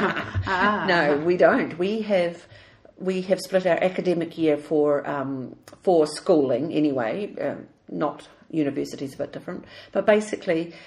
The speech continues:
Speaker 2: academic year starts at the end of January, depending
Speaker 1: Mm-hmm.
Speaker 2: on what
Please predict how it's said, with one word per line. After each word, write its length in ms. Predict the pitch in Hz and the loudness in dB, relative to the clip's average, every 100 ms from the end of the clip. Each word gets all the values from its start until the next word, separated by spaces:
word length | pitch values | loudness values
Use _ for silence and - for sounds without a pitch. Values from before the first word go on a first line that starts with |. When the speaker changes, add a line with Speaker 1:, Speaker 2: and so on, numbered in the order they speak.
| - - | -14 -4
Speaker 2:
academic 580 | 170 - 175 170 170 175 | -4 0 0 0 -4 -4
year 160 | 156 | -4
starts 400 | 160 - - - | -2 -4 -4 -4
at 60 | - | -10
the 200 | 180 175 | -4 -2
end 220 | 190 196 | 0 2
of 240 | 175 165 165 - - _ _ - _ _ - - 180 - | 2 2 -4 -18 -20 _ _ -20 _ _ -14 -6 -6 0
January, 600 | 170 139 135 127 147 226 | 2 4 2 2 0 0
depending 420 | - 185 220 220 | -2 0 2 2
Speaker 1:
Mm-hmm. 220 | 202 180 | 2 0
Speaker 2:
on 40 | 170 | -2
what 280 | 160 - | -4 -8